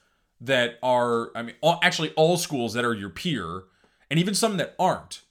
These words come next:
Wyoming, Boise State, that I can think of off the top of my head, have a facility like what's being proposed here already. Washington State has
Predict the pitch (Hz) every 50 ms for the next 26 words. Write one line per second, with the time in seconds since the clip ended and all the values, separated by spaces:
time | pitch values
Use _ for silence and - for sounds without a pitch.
0 | _ - 123 127 123 127 139 135 139 143 139 131 110 123 127 123 113 117 117 -
1 | - 135 123 123 123 123 - - - 120 113 110 110 107 120 107 101 120 117 113
2 | 107 107 104 104 - - 117 107 107 - 107 101 95 95 104 165 180 139 113 98
3 | - - - - - _ _ _ - - - 190 196 175 175 160 156 135 127 135
4 | - - 165 175 175 156 139 127 123 120 117 120 117 120 127 117 104 113 131 123
5 | 117 107 98 110 101 113 113 113 113 107 - - 104 90 87 - - 101 98 92
6 | 92 104 101 80 - - - _ _ _ _ _ _ _ - - 147 156 160 160
7 | - 156 143 131 117 - - 160 151 147 - 113 127 127 120 120 120 113 110 104
8 | - - -